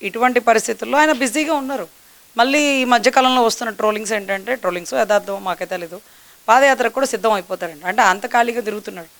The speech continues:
అంటే, ఎవరైనా రోడ్ల మీద తిరుగుతుంటే, "ఏమిరా ఖాళీ ఖాళీగా ఉన్నామేంటి, రోడ్ల మీద తిరుగుతున్నావు?" అంటారు కదా. మనోడు ఇక పాదయాత్రకి బిగిన్ అయిపోయాడు. అదే రకంగా దాని పేరు ఓదార్పు యాత్ర అంటున్నాడు. ఎవరిని ఓదార్చడానికి? ఎవరు పోయారని ఓదారుస్తాడు? ఎవరిని పంపించి ఓదారుస్తాడు?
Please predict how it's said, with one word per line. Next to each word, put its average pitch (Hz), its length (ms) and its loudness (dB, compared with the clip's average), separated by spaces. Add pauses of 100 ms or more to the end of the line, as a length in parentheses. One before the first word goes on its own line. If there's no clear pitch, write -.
(360)
అంటే, 254 240 4
ఎవరైనా 254 300 2
రోడ్ల 247 240 0
మీద 277 140 2
తిరుగుతుంటే, 240 380 -4
"ఏమిరా 262 220 2
ఖాళీ 233 280 2
ఖాళీగా 247 240 -2
ఉన్నామేంటి, 240 300 -6
రోడ్ల 226 180 -2
మీద 233 100 -8
తిరుగుతున్నావు?" 220 360 -6
అంటారు 196 200 -2
కదా. 151 200 -6 (1500)
మనోడు 233 520 4
ఇక 196 180 -2
పాదయాత్రకి 240 640 4
బిగిన్ 190 240 0
అయిపోయాడు. 180 340 -2 (520)
అదే 226 180 6
రకంగా 269 320 4
దాని 226 320 6
పేరు 269 240 2
ఓదార్పు 262 520 2
యాత్ర 233 280 2
అంటున్నాడు. 175 420 -10 (460)
ఎవరిని 185 340 -4
ఓదార్చడానికి? 208 1080 -4
ఎవరు 170 280 0
పోయారని 214 500 2
ఓదారుస్తాడు? 208 720 0
ఎవరిని 185 380 2
పంపించి 180 560 -2
ఓదారుస్తాడు? 208 720 0